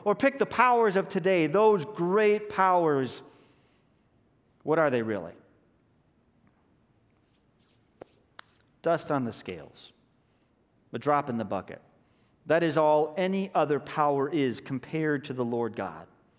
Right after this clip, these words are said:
Only the Lord has held all the waters of the earth in the palm of his hand.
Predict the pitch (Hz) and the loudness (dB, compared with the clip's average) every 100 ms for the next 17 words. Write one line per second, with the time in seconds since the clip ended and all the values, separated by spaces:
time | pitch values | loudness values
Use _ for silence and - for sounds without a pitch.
0 | _ _ _ _ _ - 202 240 233 220 | _ _ _ _ _ 0 4 4 4 4
1 | 185 175 190 214 196 156 151 139 - - | 4 4 6 6 6 2 2 -2 -2 2
2 | 196 175 156 180 196 202 170 151 151 180 | 4 4 2 4 6 6 4 2 4 4
3 | 170 160 147 139 147 160 139 131 - 131 | 4 2 0 0 0 0 0 -2 -2 -2
4 | 123 - - 170 165 151 127 - 135 - | -2 -4 -2 0 2 0 -2 -6 -10 -10
5 | 139 123 87 85 | -10 -10 -12 -16